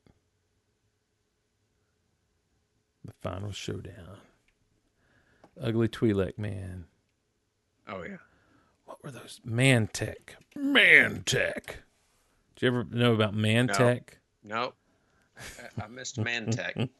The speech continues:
Speaker 1: <laughs>
Speaker 2: Was, was that
Speaker 1: Mantech
Speaker 2: after Mask?
Speaker 1: toys. Um, yeah, it was, uh, they were robot warriors, and you could, like, pull their arms and stuff apart and, like, rebuild them. They were ki-, they were,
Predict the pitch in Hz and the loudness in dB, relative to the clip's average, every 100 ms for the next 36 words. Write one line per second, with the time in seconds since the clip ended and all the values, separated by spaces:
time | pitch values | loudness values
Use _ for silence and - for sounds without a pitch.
0 | - 120 - - 120 - - - _ _ | -4 -4 -4 -8 -8 -8 -10 -10 _ _
1 | 110 - _ - _ _ - - - - | -12 -12 _ -20 _ _ -20 -20 -20 -20
2 | - 143 110 - 110 107 107 117 - 95 | -16 -10 -8 -4 0 0 2 0 -2 -6
3 | 92 - 117 - 113 104 101 120 - 101 | -6 -2 -4 -4 -12 -8 -6 -6 -6 -6
4 | 95 87 76 92 - 120 143 143 139 139 | -6 -8 -12 -18 -6 0 4 4 4 4
5 | 135 131 - _ - 170 202 185 143 - | 2 0 -2 _ -12 -6 -2 0 -2 -2
6 | 143 127 143 131 123 131 123 117 110 87 | -4 0 0 0 0 2 2 0 -4 2
7 | 135 135 123 113 - - - - _ - | 4 6 4 2 -2 -20 -20 -20 _ 4
8 | 165 160 170 - 135 143 139 131 123 - | 4 4 0 2 4 4 6 4 2 -2
9 | - _ _ _ _ - 117 123 123 127 | -12 _ _ _ _ -8 -2 2 2 0
10 | 113 113 110 104 _ _ - 147 139 127 | 0 2 0 -2 _ _ -2 2 4 4
11 | 113 127 127 113 113 107 127 117 110 120 | 2 2 2 0 -2 0 0 0 4 4
12 | 110 113 110 104 117 117 117 117 127 175 | 4 4 2 4 2 4 4 4 2 -2
13 | 190 - - 160 160 | -4 -8 -4 0 0